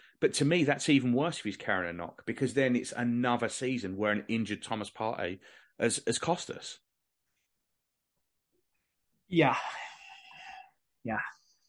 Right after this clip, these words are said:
Speaker 2: Um, yeah, I think that's gonna be the number one position that we have to address, uh, as far as importance to the team, because, I mean, y-, you just said it. It's basically cost us, you know, a couple of seasons in a row now.
Speaker 1: And I wonder if there's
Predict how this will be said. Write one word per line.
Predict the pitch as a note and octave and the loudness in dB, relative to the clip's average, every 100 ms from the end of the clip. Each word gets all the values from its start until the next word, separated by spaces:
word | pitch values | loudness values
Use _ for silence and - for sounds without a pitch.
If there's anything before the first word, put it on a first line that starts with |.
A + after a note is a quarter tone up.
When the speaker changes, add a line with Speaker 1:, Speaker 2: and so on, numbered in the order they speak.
| - - - | -20 -4 4
Speaker 2:
Um, | D#3 C#3+ C3 A#2 _ _ _ _ _ _ _ _ _ | 8 8 6 2 _ _ _ _ _ _ _ _ _
yeah, | G#3 E3 | 4 6
I | F3 | 6
think | A#3+ F3+ | 6 8
that's | F#3 - | 6 6
gonna | E3+ D3+ | 4 6
be | D3+ | 6
the | C#3 | 8
number | C#3 D3 | 6 6
one | D3 C3 | 6 4
position | C3+ C3 C#3 | 2 0 -2
that | A#2+ | -4
we | B2+ | -4
have | B2+ A#2 - | -2 -4 -4
to | A#2+ | -4
address, | A#2 B2 A#2+ - - | 2 2 0 -6 -4
uh, | C3 A#2 A2+ - _ - - - _ _ _ _ _ _ - D#3 | 4 4 4 0 _ -20 -20 -20 _ _ _ _ _ _ 2 4
as | E3 E3 | 4 2
far | - D#3+ | 6 6
as | C3+ | 8
importance | C#3+ C3 D#3+ D#3 C3+ - | 4 2 2 2 0 -6
to | D3 | -4
the | B2 | -4
team, | A2+ C#3+ A#2+ | -2 0 0
because, | B2 C3 A#2+ | -2 -2 0
I | |
mean, | C3+ C3+ C3 | 4 4 2
y-, | D#3 D3 | -2 -2
you | E3+ D#3+ | 4 4
just | D3+ D3 - | 4 2 2
said | D3+ | 2
it. | A2+ - | 0 -4
It's | D3+ - | -4 0
basically | D#3+ D3+ - C#3+ | 0 0 -2 -6
cost | - C#3+ C#3 - A2+ | -2 0 0 0 -8
us, | A2+ - - _ _ | -8 -12 -16 _ _
you | C#3 B2+ | 0 2
know, | A#2 A#2 - | 2 0 0
a | C#3 | 0
couple | - C#3+ | 2 2
of | B2 | 2
seasons | - B2+ B2+ A#2 | 2 0 0 -2
in | A#2+ | -2
a | |
row | B2 B2 | 0 2
now. | A2+ A#2+ - _ _ _ _ _ _ - _ _ _ - | 0 -2 -6 _ _ _ _ _ _ -20 _ _ _ 0
Speaker 1:
And | C3+ | 4
I | |
wonder | C#3+ D#3 D3 C#3 | 6 6 6 4
if | C3+ | 4
there's | - B2+ B2+ G#2 A#2 | 6 6 6 2 -8